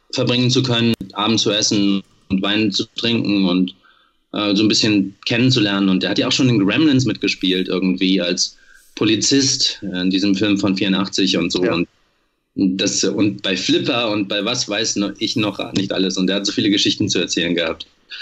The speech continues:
Speaker 1: Und Bob Odenkirk liebe ich so sehr für Saturday Night Live, weil ich Comedy so sehr mag und versuche immer reinzukommen. Ähm, und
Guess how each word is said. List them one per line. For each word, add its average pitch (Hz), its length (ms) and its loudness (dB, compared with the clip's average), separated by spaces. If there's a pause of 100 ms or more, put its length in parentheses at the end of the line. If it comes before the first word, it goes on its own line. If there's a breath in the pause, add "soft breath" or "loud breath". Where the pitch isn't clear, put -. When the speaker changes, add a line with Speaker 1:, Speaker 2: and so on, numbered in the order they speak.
(220 loud breath)
Speaker 1:
Und 101 140 0
Bob 101 160 0
Odenkirk 110 580 0
liebe 104 160 2
ich 101 80 2
so 110 80 0
sehr 104 240 0
für 107 140 -2
Saturday 98 360 0
Night 90 240 0
Live, 131 440 0
weil 92 140 -2
ich - 240 -4
Comedy 123 300 0
so 113 120 0
sehr 113 140 0
mag 113 280 0
und 101 140 0
versuche 107 300 0
immer 101 160 2
reinzukommen. 104 580 -2 (580 loud breath)
Ähm, 101 560 0 (600)
und 98 440 0